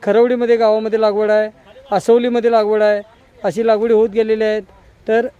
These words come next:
जी नर्सरी एकोणीसशे ब्याऐंशीची आहे, पस्तीस एकरात नर्सरी आहे,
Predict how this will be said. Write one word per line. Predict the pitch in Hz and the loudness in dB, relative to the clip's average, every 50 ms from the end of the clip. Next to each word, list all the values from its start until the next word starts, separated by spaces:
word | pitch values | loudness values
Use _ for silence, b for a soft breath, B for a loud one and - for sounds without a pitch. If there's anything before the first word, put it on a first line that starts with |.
| _ - 180 | _ -16 -10
जी | 170 220 254 | -8 -6 -4
नर्सरी | 247 247 196 - 233 220 233 233 | -4 -4 -4 -2 -4 -2 -2 -2
एकोणीसशे | 208 185 226 226 196 202 233 | -2 -2 -4 -6 -4 -6 -4
ब्याऐंशीची | 190 214 214 202 175 - 226 202 214 | -4 -2 -2 -2 -4 -6 -8 -4 -2
आहे, | 226 226 | -2 -2
पस्तीस | 214 - 220 - - 226 202 | -2 -4 -8 -8 -6 -6 -4
एकरात | 220 196 208 214 220 | -4 -4 -2 -4 -4
नर्सरी | 202 220 202 156 - 214 214 | -4 -6 -8 -6 -4 -4 -2
आहे, | 208 208 214 | -2 -4 -4